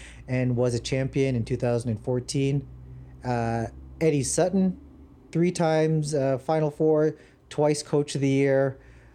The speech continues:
uh, ninth place all-time in Division One Coach wins. Rudy Tomjanovich, never underestimate the heart of a champion.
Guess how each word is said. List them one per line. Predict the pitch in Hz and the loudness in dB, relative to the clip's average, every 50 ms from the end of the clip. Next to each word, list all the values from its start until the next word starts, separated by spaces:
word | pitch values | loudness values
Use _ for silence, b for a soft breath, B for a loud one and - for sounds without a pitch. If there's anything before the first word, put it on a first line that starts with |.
| B B B - - | B B B -8 -4
uh, | 117 117 113 110 | -2 -2 0 0
ninth | 113 120 131 139 160 175 185 185 - - | 0 2 2 2 2 2 0 -2 -4 -2
place | - 196 185 156 127 - | 0 2 4 4 2 0
all-time | - 135 147 156 151 - - 165 160 151 135 123 | -2 0 0 0 0 0 -2 0 0 2 2 0
in | 120 117 | 0 0
Division | 120 110 113 139 139 139 147 143 | 0 0 0 0 0 2 0 2
One | 139 139 139 127 | 2 2 0 0
Coach | - - 139 135 - - | -2 -2 -2 -2 0 0
wins. | 131 139 135 117 107 98 - - - b b b b b b b b b b b b _ - | 0 0 0 0 -2 -4 -6 -10 -12 b b b b b b b b b b b b _ -12
Rudy | 127 117 120 139 175 220 254 247 262 262 - | -8 -2 2 4 6 6 6 6 4 4 4
Tomjanovich, | - 196 208 226 233 233 190 151 160 190 226 226 208 185 175 147 147 - - - - - - - - - - - - - 131 | 4 4 4 6 4 4 6 6 6 6 6 6 6 6 6 4 4 0 -4 -6 -4 -4 -6 -6 -8 -12 -14 -18 -18 -10 -4
never | 123 123 143 156 165 175 185 185 156 | 0 2 2 2 4 4 4 4 4
underestimate | 160 165 170 160 160 - 143 143 143 - - - 143 143 147 147 147 | 4 4 4 4 4 4 2 0 0 0 -2 0 2 2 2 2 0
the | - 110 | -2 -4
heart | - - 131 143 160 165 165 120 | -2 0 0 0 0 0 -2 -4
of | 117 107 | -4 -2
a | 113 | -2
champion. | 104 - - - - 147 151 160 151 - 160 160 156 156 160 156 | -4 -4 -6 -2 0 0 0 0 0 0 2 2 2 2 2 0